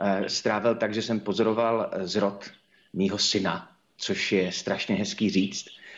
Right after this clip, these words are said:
Eh, syn se má dobře, teď vidíte jeho ruku, eh, to je tak to maximum, co jakoby tak jako ukazujem, protože ta ruka je velká, takže,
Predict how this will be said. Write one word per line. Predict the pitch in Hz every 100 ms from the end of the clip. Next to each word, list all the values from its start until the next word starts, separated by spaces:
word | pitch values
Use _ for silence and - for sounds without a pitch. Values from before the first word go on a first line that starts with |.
| -
Eh, | - 85 82
syn | - 117 117 117 117
se | - 110
má | 95
dobře, | 87 98 87 113 123 - - - - -
teď | 87
vidíte | 87 98 101 110
jeho | 101 101 87 - -
ruku, | - - - 123 123 - - - - -
eh, | 87 82 - - _
to | -
je | 104
tak | 101 104 -
to | - 101
maximum, | 95 - - 104 101
co | 98 98 87 - - - _
jakoby | 90 - 92 95 95 78 - - - - -
tak | 95 110
jako | -
ukazujem, | - - 117 110 117 117
protože | 113 101 104
ta | 110
ruka | 107 92 113
je | 101
velká, | 98 95 110 113 -
takže, | 98 92 104